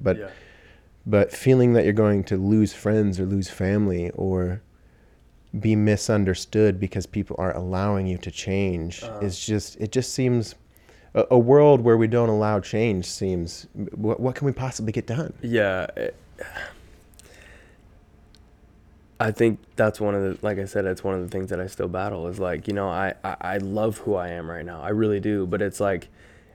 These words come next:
Speaker 2: if you can't see me for who I am, like, is that, is that going against my end goal is to leave you behind? You know what I mean? So as much as, as much as I know what I want, that's something that I ponder all the time,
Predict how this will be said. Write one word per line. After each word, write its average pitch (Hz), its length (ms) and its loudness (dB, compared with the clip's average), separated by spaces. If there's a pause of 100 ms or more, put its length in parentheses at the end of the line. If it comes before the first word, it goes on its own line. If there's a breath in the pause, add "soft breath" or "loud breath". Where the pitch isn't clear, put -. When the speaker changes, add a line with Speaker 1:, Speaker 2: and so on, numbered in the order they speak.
Speaker 2:
if 107 160 -4
you 113 160 2
can't 120 260 0
see 107 240 -2
me 110 140 0
for 101 200 -2
who 101 140 0
I 98 160 0
am, 113 360 0
like, 92 340 -2 (560 soft breath)
is 113 180 0
that, 110 220 2 (100)
is 113 140 0
that 101 220 2
going 107 300 2
against 104 600 0 (100)
my 98 240 0
end 98 260 0
goal 101 360 4
is 98 140 -4
to 104 100 0
leave 101 220 0
you 101 80 0
behind? 101 400 -2 (1000)
You - 80 -2
know 107 120 4
what 104 60 2
I 101 60 0
mean? 113 220 0
So 110 180 2
as 104 100 0
much 107 260 0
as, 101 240 -2 (400 loud breath)
as 120 100 4
much 139 180 6
as 123 100 2
I 104 100 4
know 104 180 4
what 104 120 4
I 92 80 2
want, 95 340 -2 (260)
that's 98 400 -4
something 80 440 -6
that 85 100 -8
I 82 80 -8
ponder - 480 -10
all 55 140 -4
the 55 80 -8
time, - 340 -10